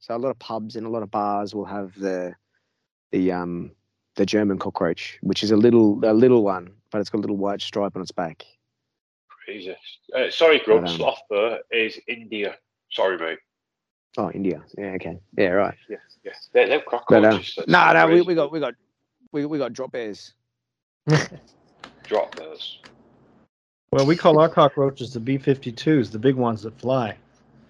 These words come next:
Speaker 1: Yeah, that's them. That's what we got here. Yeah, they,
Speaker 2: <laughs> The
Speaker 1: they're
Speaker 2: B fifty-two.
Speaker 1: probably about the size of a, of a, about an inch.
Speaker 3: Yeah, about the size of your, bigger than your thumb, and they fly, and they,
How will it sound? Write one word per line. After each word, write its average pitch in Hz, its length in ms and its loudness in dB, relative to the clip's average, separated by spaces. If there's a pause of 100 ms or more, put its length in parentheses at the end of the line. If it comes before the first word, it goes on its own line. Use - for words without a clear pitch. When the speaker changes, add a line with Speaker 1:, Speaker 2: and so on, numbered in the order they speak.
(220)
Speaker 1:
Yeah, 143 220 8
that's 170 160 6
them. 131 200 2
That's - 160 -4
what 139 100 -4
we 127 80 -4
got 117 160 -4
here. 127 160 -2
Yeah, 135 320 0
they, 131 220 -4
Speaker 2:
<laughs> - 0 -
The 120 80 -14
Speaker 1:
they're 131 200 0
Speaker 2:
B 107 120 -2
fifty-two. - 240 -20
Speaker 1:
probably 185 200 2
about 190 120 8
the 175 40 -10
size 175 420 0
of 156 80 -2
a, 147 420 2
of 139 140 -6
a, 127 440 -6 (320)
about 175 140 -2
an 147 60 -6
inch. - 460 -10 (800)
Speaker 3:
Yeah, 208 200 4
about 214 260 6
the - 60 -20
size 208 180 2
of 196 60 -2
your, 147 160 4 (320)
bigger 208 220 4
than 180 140 2
your 147 140 2
thumb, 170 380 0
and 123 100 -2
they 123 100 -2
fly, 131 480 -2
and 113 160 -4
they, 113 160 -8